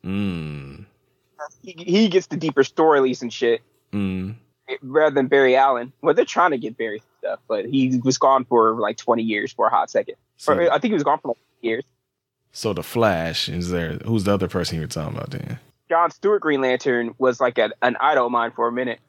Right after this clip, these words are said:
Speaker 1: So you just love the
Speaker 2: Yeah, you
Speaker 1: Justice
Speaker 2: got
Speaker 1: League, it sound like. <laughs>
Speaker 2: That's the, the, uh, D C does a, be-,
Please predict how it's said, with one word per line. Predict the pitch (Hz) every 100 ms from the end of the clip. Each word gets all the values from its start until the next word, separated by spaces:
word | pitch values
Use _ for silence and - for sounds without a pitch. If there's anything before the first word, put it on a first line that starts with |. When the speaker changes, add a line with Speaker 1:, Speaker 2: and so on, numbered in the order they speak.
| _ -
Speaker 1:
So | 123
you | 208
just | 151 120
love | 98
the |
Speaker 2:
Yeah, | -
you |
Speaker 1:
Justice | 139 135 147
Speaker 2:
got |
Speaker 1:
League, | 92 85 82
it |
sound | - 85 76
like. | 71 - - -
<laughs> | 139 - - 185 - 170 - 160 - _ _ _ _ _ _ _ _ _
Speaker 2:
That's | 180 214
the, | 277 330 202 190 156 143 143 -
the, | 180
uh, | 160 135 127
D | 185
C | - 233
does | 180 156
a, |
be-, | 165